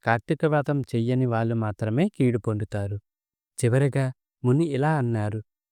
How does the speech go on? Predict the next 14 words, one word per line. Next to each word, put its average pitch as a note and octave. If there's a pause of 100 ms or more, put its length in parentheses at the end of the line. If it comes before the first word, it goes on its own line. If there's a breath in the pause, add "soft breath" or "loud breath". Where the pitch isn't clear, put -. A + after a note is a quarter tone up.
(140)
"ఎవరైతే D#3
ఈ C3
మహత్యాన్ని B2
వింటారో G#2 (400)
వారి A#2
పాపాలన్నీ A#2+
తొలగిపోయి G#2+ (360)
ఉత్తమ C3
గతిని B2+
పొందుతారు." G#2 (520)
ఈ B2+
పురంజయుడు D3+
కథ A2
ద్వారా G#2+